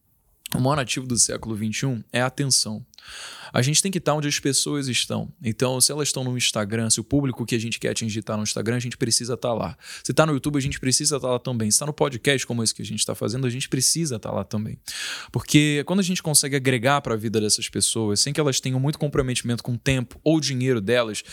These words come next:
simplesmente porque é gratuito e porque é um conteúdo de qualidade, então a gente ganha confiança em outras coisas que futuramente a gente vá fazer. E essas coisas que futuramente a gente vai fazer que fazem o olho das jovens aqui, de todo mundo que tá dentro da empresa, brilharem.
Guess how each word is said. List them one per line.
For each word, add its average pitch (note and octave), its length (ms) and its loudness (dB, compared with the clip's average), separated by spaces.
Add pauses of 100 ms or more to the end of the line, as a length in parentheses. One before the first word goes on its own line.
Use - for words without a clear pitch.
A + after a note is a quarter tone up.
(120)
simplesmente F3 440 2
porque C#3 160 -2
é D3 40 0
gratuito C#3 480 0
e A#2 40 0
porque - 200 -2
é E3 40 4
um D#3+ 40 0
conteúdo C3 440 -2
de A2 100 -6
qualidade, A#2+ 580 0 (340)
então D#3+ 180 4
a F3 40 2
gente E3 240 0
ganha D3+ 240 0
confiança F#3 920 2 (200)
em C#3+ 140 2
outras F#3 380 0
coisas D#3+ 300 -2
que D3+ 120 -2
futuramente C3 560 -2
a - 20 -4
gente B2+ 240 -2
vá A2 240 2
fazer. F#2+ 440 -4 (640)
E A#2+ 100 4
essas D#3+ 300 2
coisas A#2+ 320 -2
que C3 80 -6
futuramente A#2 600 -2
a G#2+ 60 -6
gente G#2+ 220 -6
vai A2 100 0
fazer A2+ 240 -2
que A#2+ 100 -6
fazem A#2 520 0
o - 20 -2
olho A2 180 0
das G#2 160 -2
jovens G#2 320 -4
aqui, G2+ 280 -4
de G#2+ 100 -4
todo B2 220 0
mundo A2+ 160 -4
que - 60 -20
tá A2+ 120 0
dentro G#2 260 -4
da A2 80 -4
empresa, G#2+ 320 -2
brilharem. G#2 520 -2